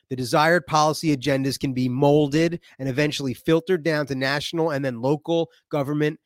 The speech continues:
administrations across the planet. Yeah. Start-, starting to get the picture, y'all? In the September twenty eleven issue of Our Planet, the U N offered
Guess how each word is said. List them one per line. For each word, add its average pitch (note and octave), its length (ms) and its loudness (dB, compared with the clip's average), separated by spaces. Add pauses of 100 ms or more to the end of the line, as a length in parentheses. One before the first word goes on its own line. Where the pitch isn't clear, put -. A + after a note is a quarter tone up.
(200)
administrations C3+ 760 -4
across C3 540 -2 (220)
the C3 80 -4
planet. B2 760 -2 (400)
Yeah. A#2+ 300 0 (1000)
Start-, - 200 -8
starting D3 240 0
to D3 60 -2
get D3+ 140 0
the D3 60 -8
picture, E3+ 340 0
y'all? F3 420 4 (540)
In C#3 100 -4
the C#3+ 60 -2
September F#3+ 720 0 (220)
twenty F3+ 320 0
eleven D3+ 580 2 (220)
issue D3 480 -2
of B2 460 -4 (500)
Our D#3 320 4
Planet, C#3+ 800 -4 (1040)
the A#2 100 -8
U E3+ 280 2
N D3 240 0
offered C#3 540 0